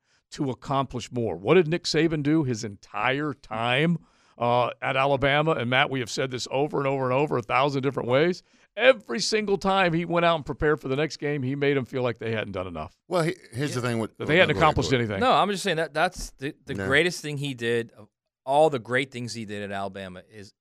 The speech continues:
Speaker 3: every single year he made that team think, "Wait a second. We won, we got that gold last year, but guess what? The gold up there now
Speaker 1: Right.
Speaker 3: on top of the mountain,
Speaker 2: Yeah.
Speaker 3: it's even better."
Speaker 1: Yeah, we haven't arrived yet.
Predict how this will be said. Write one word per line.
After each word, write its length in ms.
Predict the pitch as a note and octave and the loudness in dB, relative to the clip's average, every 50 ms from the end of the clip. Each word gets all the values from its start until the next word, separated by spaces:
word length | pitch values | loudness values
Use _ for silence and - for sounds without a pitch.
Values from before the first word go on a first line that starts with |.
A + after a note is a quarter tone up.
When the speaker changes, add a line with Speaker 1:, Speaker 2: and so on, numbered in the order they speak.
| _ _ | _ _
Speaker 3:
every 420 | C#3 C3+ C#3 C3+ A2+ G2+ F#2 E2+ _ _ | -10 -8 -8 -8 -8 -12 -18 -20 _ _
single 640 | - - - - - C#3 C3 B2+ A#2+ G#2 F#2+ F2+ F2 | -20 -20 -20 -16 -12 -10 -8 -8 -8 -8 -10 -12 -14
year 380 | F2 F2+ G2 G2 F#2 E2 E2 - _ _ _ _ _ _ | -16 -16 -14 -12 -12 -12 -14 -18 _ _ _ _ _ _
he 80 | - A#2 | -14 -8
made 180 | A#2 A#2 A2 G2+ | -6 -6 -6 -4
that 160 | G#2 G2+ G2 | -6 -8 -8
team 220 | - - G#2+ G2+ | -10 -14 -14 -14
think, 240 | - - G2 F2+ E2+ _ _ _ _ _ _ _ _ _ - | -14 -14 -14 -16 -16 _ _ _ _ _ _ _ _ _ -12
"Wait 160 | F#2+ A2+ B2+ | -8 -6 -6
a 40 | C3 | -6
second. 420 | A#2+ - G#2 E2+ D#2+ - E2 E2+ _ _ _ _ _ _ _ _ _ _ _ _ _ | -6 -8 -10 -12 -14 -16 -20 -20 _ _ _ _ _ _ _ _ _ _ _ _ _
We 80 | - B2 | -6 -2
won, 220 | D3 F#3 A3 A3 D#3+ - | 2 2 2 2 0 -4
we 120 | A#2+ C#3 | -6 0
got 160 | D#3 G#3+ G#3+ G#3 | 2 2 4 4
that 140 | G#3+ F3+ D3 | 2 2 2
gold 200 | G3 G#3+ G3+ D3+ | 2 2 4 4
last 280 | D3+ F3+ G3+ F#3+ - | 4 4 4 2 0
year, 60 | - A#2 | -4 -6
but 100 | G2+ G#2 | -6 -4
guess 180 | G#2 D3 C#3 - | -4 -4 -4 -2
what? 200 | E3+ C#3+ G2+ - _ _ _ _ | -2 -4 -4 -6 _ _ _ _
The 80 | - G#2 | -12 -4
gold 200 | A2+ B2+ C3+ C#3 | -2 0 0 0
up 120 | C#3 C#3 | 0 -2
there 160 | - C3 C3 B2 | -4 -6 -6 -4
now 380 | A#2 A2+ A#2 C3+ F3 G#3 G#3 _ - | -4 -4 -4 -4 -4 -6 -10 _ -6
Speaker 1:
Right. 160 | C#3 D#3+ C#3+ | -6 -6 -6
Speaker 3:
on 100 | A2+ A2 | -6 -4
top 180 | G#2 D3 D3+ D3+ | -2 0 0 0
of 40 | |
the 60 | C#3+ - | -2 -4
mountain, 240 | - D3+ F3 F#3+ | -4 -4 -4 -4
Speaker 2:
Yeah. 60 | G3+ F#3 | -6 -8
Speaker 3:
it's 80 | - C#3 | -6 -8
even 180 | C#3 A#2+ G2+ | -8 -6 -4
better." 300 | F#2 A2+ A#2+ F2+ - - - | -2 -2 -2 -2 -4 -6 -4
Speaker 1:
Yeah, 120 | D#3 E3+ | -2 0
we 120 | C3 E3 | 2 2
haven't 160 | F3+ F3+ E3 D#3+ | 2 2 2 0
arrived 320 | D3+ D#3 D#3+ E3 C#3+ G#2+ | 0 0 0 0 -2 -6
yet. 160 | A2 F2+ - | -12 -18 -20